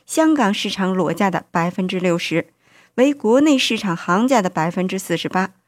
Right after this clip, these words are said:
香港公司目前仅此一项业务。九六年一月，财务盈余为一千八百六十七万港币。一月份，爱达电子共售出影碟机八万三千余台，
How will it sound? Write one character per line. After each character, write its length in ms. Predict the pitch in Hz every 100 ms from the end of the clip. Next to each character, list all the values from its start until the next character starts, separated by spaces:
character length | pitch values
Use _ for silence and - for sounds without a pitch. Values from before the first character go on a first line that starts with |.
| _ _ _
香 280 | - 330 320
港 160 | 247
公 180 | 202 226
司 180 | 247 247
目 180 | 254 220
前 260 | 202 202
仅 240 | 202 214 285
此 220 | 311 -
一 200 | 165 208
项 280 | 269 254 190
业 120 | 170
务。 140 | 151 - _
九 220 | - 202
六 160 | 226 233
年 260 | 214 202
一 200 | 214 247
月， 180 | 214 - _ _ _ _
财 260 | - 254 311
务 120 | 302
盈 220 | 233 233
余 140 | 233 226
为 240 | 208 220
一 160 | - 202
千 280 | 196 220 214
八 200 | 214 220
百 160 | 170 -
六 180 | 240 202
十 140 | -
七 220 | - 262
万 180 | 285 196
港 240 | 170 135
币。 240 | - 170 - _ _ _ _
一 140 | 262
月 140 | 247 208
份， 220 | 208 180 - _
爱 200 | - 339
达 200 | 262 247
电 220 | 269 269 220
子 120 | 190
共 200 | 214 214
售 200 | - 190
出 180 | 214 196
影 260 | 180 170
碟 200 | 175 196
机 180 | 208 190
八 300 | - 202 196
万 120 | 190
三 240 | 175 185 185
千 200 | 190 170
余 60 |
台， 320 | 170 175 156